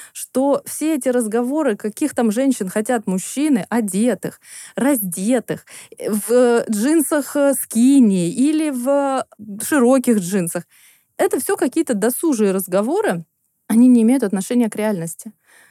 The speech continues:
Когда доходит до дела, имеет значение, как у вас пошло общение,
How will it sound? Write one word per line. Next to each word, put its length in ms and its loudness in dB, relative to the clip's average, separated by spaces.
Когда 280 0
доходит 500 0
до 120 2
дела, 320 0
имеет 300 2
значение, 840 -2
как 260 0
у 20 0
вас 200 0
пошло 420 -2
общение, 600 -4